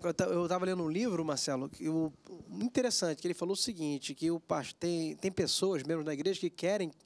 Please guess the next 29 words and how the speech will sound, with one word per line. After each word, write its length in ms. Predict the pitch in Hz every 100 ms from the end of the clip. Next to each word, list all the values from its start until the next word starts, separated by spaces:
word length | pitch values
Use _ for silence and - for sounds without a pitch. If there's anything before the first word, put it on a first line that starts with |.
| - - - -
a 100 | 170
mão 280 | 180 185 240
do 100 | 220
pastor 440 | 185 156 - 165 156
e 40 |
não 100 | 151
querem 260 | 165 170 165
a, 40 | 156 -
a 60 |
cabeça, 600 | - 165 156 170 - -
a 40 | 143
mente. 540 | 170 165 - - - - - - -
E 80 | 185
aí, 160 | 208 277
quando 200 | 254 226
você 240 | 202 202
dá 140 | 190
muito 400 | 170 196 277 -
a 80 | 185
mão, 400 | 151 190 247 156 - _ - - 147
a 160 | 123 135
obra, 500 | 214 220 151 117 - - - _
aí 540 | 175 160 170 226 208 - -
vai, 180 | 180 214
o 100 | 170
púlpito 300 | 196 185 214
vai 60 |
ficar 160 | - 233
fraco. 420 | - 202 190 -